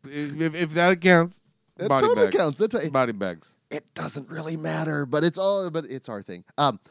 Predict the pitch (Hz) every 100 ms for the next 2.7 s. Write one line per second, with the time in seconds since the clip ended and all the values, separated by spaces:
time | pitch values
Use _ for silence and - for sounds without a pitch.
0 | _ _ 135 151 185 _ 147 214 165 98
1 | 175 156 143 254 311 - 151 104 - 147
2 | 226 233 202 254 254 156